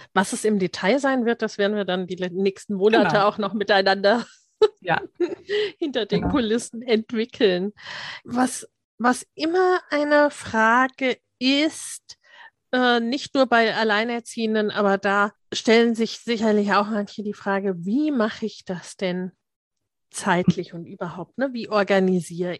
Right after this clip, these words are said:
Speaker 1: ich mich?“
Speaker 2: Ja.
Speaker 1: Ähm, wie machst du das in deinem Leben, in deinem Business, ne? Weil da sind die Kinder, da ist das getrennt, äh, sein, da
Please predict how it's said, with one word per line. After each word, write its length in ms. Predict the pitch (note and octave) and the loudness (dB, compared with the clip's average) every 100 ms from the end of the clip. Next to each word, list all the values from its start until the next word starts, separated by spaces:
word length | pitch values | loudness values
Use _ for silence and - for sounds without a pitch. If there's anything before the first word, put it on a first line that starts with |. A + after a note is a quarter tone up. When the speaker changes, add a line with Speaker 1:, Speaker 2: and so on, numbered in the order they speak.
| _ | _
Speaker 1:
ich 320 | F#3+ - - | -14 -14 -16
mich?“ 480 | E3+ E3+ G3+ - - - - - - | -6 -2 -2 -4 -14 -18 -16 -12 0
Speaker 2:
Ja. 180 | F#3 G#3 | 2 2
Speaker 1:
Ähm, 440 | A#3 A3+ A#3+ C4+ - _ _ | 2 0 -2 -6 -14 _ _
wie 160 | A3 C#4 | -4 0
machst 440 | C4+ C#4+ - - | 2 0 -4 -10
du 160 | A#3+ A#3 | -6 -2
das 320 | G3 F3+ - | 2 0 -2
in 240 | - G3 F#3 | -6 -4 0
deinem 560 | F3+ F#3 F#3+ F3+ F3 - | 2 2 2 -2 -4 -8
Leben, 360 | F#3 F#3+ F#3+ | -6 -4 -4
in 180 | D#3+ F3+ | -4 -2
deinem 340 | F3+ F3+ F3+ E3+ | 0 0 -2 -4
Business, 480 | F3 - F3 F3+ | -6 -6 -10 -6
ne? 100 | C4 G4+ | 0 2
Weil 220 | D4 G3+ | 4 4
da 180 | F#3 E3+ | 4 2
sind 240 | D#3+ G#3 B3 | 0 -6 -6
die 80 | |
Kinder, 400 | - D4+ B3+ A#3+ | -6 -2 2 2
da 200 | A#3 G#3 | 2 2
ist 240 | F#3 G3+ - | 2 -2 -6
das 260 | B3 - - - | -10 -10 -6 -2
getrennt, 720 | C4+ - B3+ B3+ D4+ - - | -2 2 4 4 2 -4 -4
äh, 160 | D4+ C#4+ | 0 0
sein, 600 | A#3+ B3 B3+ B3+ C4+ C4 | 2 4 6 6 2 0
da 220 | C4 B3 | 0 0